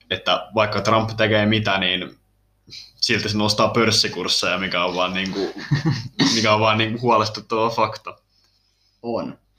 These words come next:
Speaker 2: Mutta sitä mä vielä mietin niistä vaaleista, että, että kun katsoo, miten kävi siinä Brexit-äänestyksessä vuonna
Speaker 1: Mm.
Speaker 2: kaksituhatta kuusitoista, niin sillähän oli itse asiassa varsin erikoinen strategia käytössä näillä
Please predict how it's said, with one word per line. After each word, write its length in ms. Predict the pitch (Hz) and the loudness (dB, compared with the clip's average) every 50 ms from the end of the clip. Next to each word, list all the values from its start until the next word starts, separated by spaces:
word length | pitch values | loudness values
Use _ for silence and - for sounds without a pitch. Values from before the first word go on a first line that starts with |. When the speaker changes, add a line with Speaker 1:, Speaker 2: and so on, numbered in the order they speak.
| - - - _ _ - | -20 -20 -20 _ _ -12
Speaker 2:
Mutta 300 | - 110 107 - - 113 | -10 -10 -10 -8 -8 -8
sitä 220 | - 139 139 135 | -6 -6 -4 -4
mä 160 | 165 156 143 131 | -2 0 0 0
vielä 200 | 131 127 123 120 | 2 2 2 4
mietin 340 | 131 135 139 131 127 117 | 4 4 2 2 2 0
niistä 240 | 113 107 - - 113 | 0 0 -4 -4 0
vaaleista, 640 | 120 139 147 156 135 110 101 98 98 - - 101 92 | 2 2 4 4 4 2 2 0 -2 -4 -4 -4 -6
että, 460 | 98 107 - - - 101 95 - - - _ _ _ _ _ _ _ _ _ _ | -6 -6 -8 -4 -4 -4 -4 -4 -8 -18 _ _ _ _ _ _ _ _ _ _
että 480 | - 113 104 107 - 113 107 101 95 - | -10 -10 -10 -8 -2 0 0 0 0 0
kun 120 | - 117 120 | 0 -2 0
katsoo, 320 | 123 151 147 - - 151 | 2 0 0 2 2 4
miten 200 | 143 139 131 120 113 | 6 6 6 6 4
kävi 200 | 113 110 113 110 | 4 2 2 2
siinä 180 | 123 120 113 | 2 2 2
Brexit-äänestyksessä 1500 | 113 113 131 143 156 151 - - 113 - - - 95 92 90 85 - 85 - - - 76 76 - 80 - - - 78 71 - - _ - - | 2 4 4 4 4 4 2 0 -2 -4 -4 -4 -2 -2 -2 -2 -4 -6 -6 -6 -8 -10 -8 -8 -6 -4 -4 -4 -4 -6 -8 -10 _ -10 -4
vuonna 180 | 107 104 104 104 | 0 0 2 2
Speaker 1:
Mm. 40 | 101 | 2
Speaker 2:
kaksituhatta 380 | 113 110 110 - 113 - - 113 - | 0 0 0 0 -4 -4 -4 -2 0
kuusitoista, 800 | 127 123 117 110 104 - - - - 78 - - - - - - - _ _ _ _ _ _ - - - _ - | 2 4 4 4 2 -2 -4 -4 -6 -4 -4 -4 -6 -6 -10 -10 -12 _ _ _ _ _ _ -20 -20 -18 _ -2
niin 160 | 117 107 104 | 0 0 2
sillähän 540 | 104 131 156 175 180 160 151 131 127 - - - - _ _ _ - | 4 4 4 4 4 6 6 6 4 4 0 -8 -20 _ _ _ -8
oli 220 | - 110 113 110 117 | -6 -4 0 0 0
itse 180 | 120 - 139 | 0 0 0
asiassa 380 | 120 110 - - 113 107 110 - - | 0 0 2 0 0 -2 -2 -4 0
varsin 360 | 131 135 147 143 - 120 98 - | 2 2 2 4 2 0 0 0
erikoinen 640 | 131 135 135 135 117 110 - 92 92 90 87 90 - | 2 2 4 4 2 2 0 -2 -2 -2 -2 -4 -4
strategia 540 | - - 101 104 104 101 87 85 87 73 | -4 -2 -2 -2 -2 -2 -4 -4 -6 -6
käytössä 480 | - - 101 95 98 95 90 - - 101 | -4 -4 -4 -2 -2 -2 -4 -4 -4 -4
näillä 380 | 92 90 92 95 95 95 - | -2 -2 -2 0 -2 -2 -4